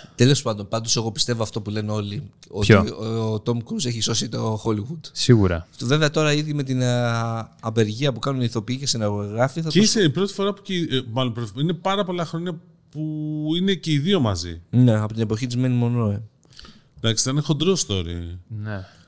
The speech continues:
Speaker 3: Δηλαδή, τρώνε ξύλο, οι streaming πλατφόρμες θα φάνε, φοβούνται.
Speaker 1: Όλοι θα φάνε.
Speaker 2: Θα φάνε.
Speaker 3: Οι streaming πλατφόρμες είναι λίγο παραπάνω, γιατί οι άλλοι, οι,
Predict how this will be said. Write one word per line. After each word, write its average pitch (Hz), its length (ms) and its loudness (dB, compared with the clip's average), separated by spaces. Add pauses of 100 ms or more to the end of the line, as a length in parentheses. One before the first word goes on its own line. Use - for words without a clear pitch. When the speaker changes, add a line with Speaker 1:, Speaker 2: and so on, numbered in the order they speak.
Speaker 3:
Δηλαδή, 135 300 6
τρώνε 147 300 -2
ξύλο, 165 520 2
οι 143 140 2
streaming 165 280 0
πλατφόρμες 151 540 0
θα 98 100 -4
φάνε, 98 280 -4
φοβούνται. 123 440 -4 (280)
Speaker 1:
Όλοι 220 100 0
θα 107 140 0
φάνε. 90 400 -8 (120)
Speaker 2:
Θα 214 120 -2
φάνε. 165 320 2
Speaker 3:
Οι 165 140 6
streaming 220 300 2
πλατφόρμες 220 480 2
είναι 233 100 2
λίγο 226 180 -2
παραπάνω, 202 640 4
γιατί 143 580 2
οι 143 60 6
άλλοι, 135 560 2
οι, 120 140 -6